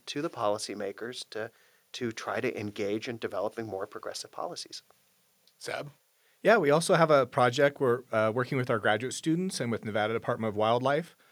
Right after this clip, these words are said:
Speaker 3: on an update of the status of Nevada's native fishes. So believe it or not, Nevada used to have king salmon. Did you know that?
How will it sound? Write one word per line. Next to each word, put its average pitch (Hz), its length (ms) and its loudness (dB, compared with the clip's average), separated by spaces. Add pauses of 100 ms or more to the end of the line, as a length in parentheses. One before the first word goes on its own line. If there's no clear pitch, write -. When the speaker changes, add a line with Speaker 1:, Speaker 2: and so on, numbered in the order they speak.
(200)
Speaker 3:
on 131 140 2
an 120 140 0
update 123 600 2
of 110 360 -2
the 104 80 -10
status 123 640 2
of 113 200 -4
Nevada's 107 760 -2 (240)
native 104 320 -4
fishes. - 540 -6 (360)
So 139 160 4
believe 131 240 2
it 151 60 6
or 139 60 2
not, 131 300 4
Nevada 120 300 4
used 123 220 -2
to 113 60 -2
have 107 280 0 (140)
king 123 260 -4
salmon. 135 520 -2 (200)
Did 113 160 -6
you 117 80 -2
know 135 140 2
that? 143 380 6